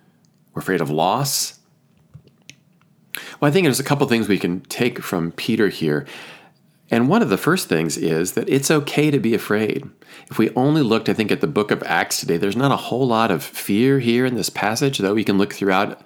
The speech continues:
other passages in Acts and see instances perhaps of people who are afraid. But notice in this passage from Matthew that I read, <clears throat> the disciples are afraid. They were terrified, the text tells us. They think it's a ghost. They cry out in fear.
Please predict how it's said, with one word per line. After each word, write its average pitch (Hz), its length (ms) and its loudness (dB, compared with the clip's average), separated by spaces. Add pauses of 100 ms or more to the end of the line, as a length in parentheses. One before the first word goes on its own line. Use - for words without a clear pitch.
(360)
other 117 180 4
passages 98 500 0
in 87 80 0
Acts 87 300 -2
and 90 80 -2
see 127 240 -2
instances 107 460 -2
perhaps - 380 -4
of 95 140 -4 (400)
people 117 280 2
who 92 180 4
are 85 240 4
afraid. 85 560 0 (480)
But 143 100 0
notice 160 320 4
in 107 80 4
this 95 120 2
passage 135 400 0
from 120 180 0
Matthew 98 340 2
that 80 140 0
I 80 60 2
read, 76 580 0
<clears throat> - 40 -20 (1120)
the 117 80 2
disciples 101 480 2
are 87 120 4
afraid. 110 540 0
They 107 100 4
were 113 100 2
terrified, 135 560 0
the - 80 -2
text - 300 -6
tells - 240 -6
us. - 120 -10
They 110 120 -4
think 117 160 2
it's 104 120 0
a - 40 2
ghost. 135 560 0 (500)
They - 100 -2
cry 117 300 0
out 113 80 2
in 92 100 0
fear. 80 440 0